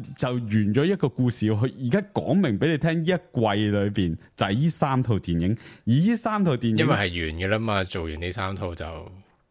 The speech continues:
Speaker 1: 係咯，你可以就忍唔住嘅，
Speaker 2: 係啊。
Speaker 1: 就走去睇漫畫咯，你不如去睇漫畫。
Speaker 2: 係啊，咪就係，咪就係，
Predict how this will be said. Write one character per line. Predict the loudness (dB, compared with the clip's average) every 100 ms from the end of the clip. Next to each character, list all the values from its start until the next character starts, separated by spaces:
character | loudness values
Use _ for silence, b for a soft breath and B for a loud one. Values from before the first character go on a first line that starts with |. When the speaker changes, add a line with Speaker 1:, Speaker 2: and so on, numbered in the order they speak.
| _ _
Speaker 1:
係 | 2 2
咯， | 4
你 | 2 2
可 | 0
以 | 0
就 | 0
忍 | -2 -2 -2 -2 -2 -2 0 2 0
唔 |
住 | 0 2
嘅， | 2
Speaker 2:
係 | 2
啊。 |
Speaker 1:
就 | 2 2
走 |
去 | 0
睇 | 0 2
漫 | 2 0
畫 | 0 0 0
咯， | 2 0
你 | 0
不 | 0
如 | 0 0
去 | 0 -2
睇 | 0 0 0
漫 | 0 2
畫。 | 6
Speaker 2:
係 | 8
啊， | 8 6
咪 | 2
就 | 4
係， | 4 4 0 -2 -2
咪 | 0
就 | 2
係， | 2